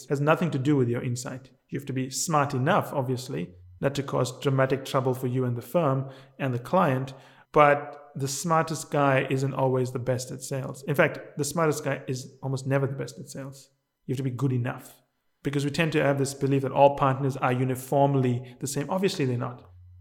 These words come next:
They're a group of people, and they're gonna be plotted on a distribution, with some being very bright, some being bright but not as bright, and a lot in the middle. And then if you plot another curve in terms of who's good at sales, I can tell you now it's not gonna be the smartest guys in the room.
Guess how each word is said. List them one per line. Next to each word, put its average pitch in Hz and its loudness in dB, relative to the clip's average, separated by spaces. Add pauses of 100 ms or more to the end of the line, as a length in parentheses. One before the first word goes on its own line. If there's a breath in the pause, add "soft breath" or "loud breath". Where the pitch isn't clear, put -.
They're 175 0
a 143 -4
group 156 4
of 196 2
people, 156 4
and 139 2
they're 139 4
gonna 135 2
be 131 0
plotted 156 2
on 131 -2
a 127 0
distribution, 143 -2 (240 loud breath)
with 139 -4
some 160 0
being 135 2
very 139 4
bright, 123 0
some 131 -2
being 123 -2 (160 loud breath)
bright 165 6
but 165 6
not 160 2
as 139 4
bright, 127 0
and 156 -2
a 151 2
lot 143 6
in 139 0
the 131 0
middle. 127 -2
And 170 0
then 175 2
if 165 0
you 160 2
plot 175 6
another 165 6
curve 160 6
in 143 2
terms 147 0
of 135 2
who's 185 4
good 143 2
at 127 0
sales, 165 4
I 147 0
can 156 -2
tell 202 0
you 165 4
now 147 4
it's 139 0
not 156 0
gonna 131 0
be 123 2
the 123 -2
smartest 123 -2
guys 127 -10
in 127 -8
the 127 -6
room. 131 -8